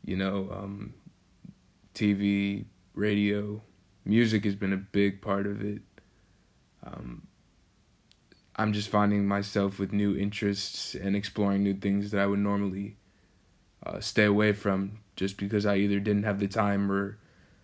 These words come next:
didn't think I would enjoy. Um, but this is kind of giving me the time and the opportunity to look at things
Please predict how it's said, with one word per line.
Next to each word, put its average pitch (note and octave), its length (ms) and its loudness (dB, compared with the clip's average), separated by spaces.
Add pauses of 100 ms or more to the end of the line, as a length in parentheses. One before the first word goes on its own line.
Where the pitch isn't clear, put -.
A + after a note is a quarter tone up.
(580)
didn't G#2 380 2
think G2+ 240 0
I G2+ 120 2
would G2+ 180 2
enjoy. G2+ 640 0 (1300)
Um, G#2 360 -10 (1500)
but G#2+ 180 0
this G#2+ 180 -2
is G2+ 120 -4
kind G2+ 260 2
of G2 100 0
giving G#2 320 2
me G2+ 80 2
the G2 140 -4
time G2+ 420 0
and G2 120 2
the F#2 80 0
opportunity G2 760 -2
to G2 340 -6 (580)
look G2+ 200 2
at G2 140 0
things G2+ 460 -2